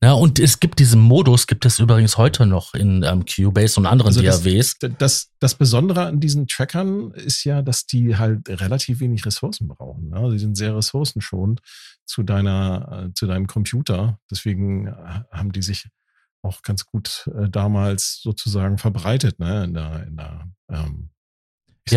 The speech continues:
Speaker 1: Ja.
Speaker 2: mal, in der, äh, Heimcomputerszene, ne?
Speaker 1: Also die, ähm, Tracker auf dem C vierundsechzig haben ja den,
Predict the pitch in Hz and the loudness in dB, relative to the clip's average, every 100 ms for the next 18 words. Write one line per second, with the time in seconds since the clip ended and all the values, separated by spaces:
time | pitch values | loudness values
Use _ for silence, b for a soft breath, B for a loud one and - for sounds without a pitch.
0 | 113 87 78 76 73 73 95 - - 87 | 4 4 -2 -6 -8 -10 -14 -18 -18 -10
1 | - 101 104 127 120 98 101 90 - 101 | -4 2 2 2 2 0 -2 -2 -2 -2
2 | 87 85 110 - b b b - 110 117 | -4 -4 -6 -8 b b b 2 4 4
3 | 110 113 110 - 104 101 101 101 98 - | 4 4 4 4 4 4 4 2 0 -2
4 | - 117 - 107 101 95 - 107 - 90 | 0 0 2 2 2 0 2 0 0 0
5 | 101 110 - 123 107 101 104 95 - 87 | 0 -2 -2 -2 0 2 2 0 -2 -6